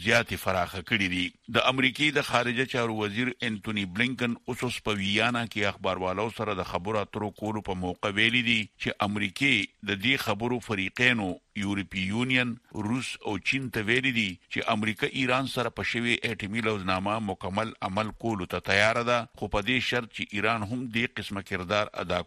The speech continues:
کولو ته تیار شي. خو ایران تر نن ورځې پورې خپله رضامندي نه ده ښکاره کړې. دا اوس د ایران کار دی چې زر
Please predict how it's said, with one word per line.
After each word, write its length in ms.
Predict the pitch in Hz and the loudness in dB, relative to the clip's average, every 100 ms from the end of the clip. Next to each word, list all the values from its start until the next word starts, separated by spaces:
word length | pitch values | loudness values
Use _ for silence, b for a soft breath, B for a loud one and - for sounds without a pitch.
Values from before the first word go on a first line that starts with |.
| 107 | -2
کولو 220 | 104 87 | -2 -2
ته 120 | 98 - | -6 0
تیار 320 | 98 110 95 - | 4 4 2 -2
شي. 160 | 95 87 - _ _ - | -2 -4 -6 _ _ -4
خو 160 | 120 113 120 | -2 2 4
ایران 280 | 135 139 123 | 4 2 0
تر 120 | 113 | -2
نن 220 | 120 139 | 0 -2
ورځې 300 | 127 117 107 123 | 0 -2 -2 -2
پورې 240 | 127 110 | -2 -4
خپله 280 | - 120 113 101 | -4 -2 0 0
رضامندي 640 | 90 90 90 95 98 117 92 - | 0 0 0 -2 0 0 0 -6
نه 200 | 113 117 | -4 0
ده 120 | 120 - | 2 0
ښکاره 340 | - 98 92 90 | 0 0 2 0
کړې. 220 | 95 87 - _ - 110 | 0 0 -4 _ -6 4
دا 100 | 147 147 | 6 6
اوس 160 | 147 113 | 2 0
د 100 | 120 | 0
ایران 400 | 123 113 131 139 - 123 | 2 4 4 2 2 4
کار 200 | 127 123 | 4 2
دی 100 | 127 | -2
چې 120 | - 98 | -2 -2
زر 160 | 120 123 | -2 -2